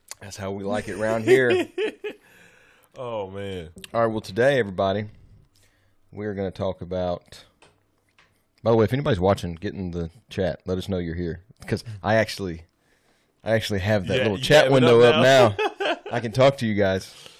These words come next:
Speaker 2: <laughs>
Speaker 1: Um, but y'all, y'all get on there and talk to us. But today we're going to talk about a federal judge blocking the Florida law that punishes, uh, social media companies. Remember the Florida law?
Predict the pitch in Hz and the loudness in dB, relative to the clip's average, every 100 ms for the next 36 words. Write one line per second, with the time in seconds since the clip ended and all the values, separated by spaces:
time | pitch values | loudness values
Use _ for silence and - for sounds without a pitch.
0 | _ _ - - - - 359 - 349 349 | _ _ -20 -12 -12 -8 -10 -10 -16 -12
1 | - 95 90 - _ - 101 117 107 101 | -10 -10 -12 -20 _ -8 0 2 2 -4
2 | - 302 285 269 _ _ 107 104 113 107 | -16 -16 -18 -20 _ _ -12 -6 -4 -2
3 | 104 101 92 98 - 95 87 - - 95 | 0 -2 -2 -4 -4 -6 -6 -8 -12 -2
4 | 117 127 120 104 101 104 98 95 - 90 | 2 4 4 0 -2 -2 -4 -8 -6 -6
5 | - - 85 87 85 - 78 - 120 131 | -6 -10 -6 -4 -6 -8 -12 2 4 6
6 | 113 85 87 80 85 90 - _ _ _ | 4 0 -2 -2 -6 -12 -20 _ _ _
7 | _ _ _ - 82 95 110 107 98 92 | _ _ _ -10 -2 0 0 0 -2 -2
8 | 104 95 90 85 85 82 80 92 87 87 | 0 0 0 0 0 0 -4 -6 -6 -6
9 | - 80 78 - - _ _ - 78 73 | -8 -10 -10 -16 -20 _ _ -10 -8 -6
10 | 92 - 90 90 87 87 85 82 87 - | -6 -4 -6 -4 -4 -6 -8 -10 -12 -16
11 | _ _ _ _ _ _ _ _ _ _ | _ _ _ _ _ _ _ _ _ _
12 | _ _ _ - 107 107 95 95 95 - | _ _ _ -6 -2 -2 0 -2 -2 -2
13 | 107 104 104 107 | -2 0 0 -2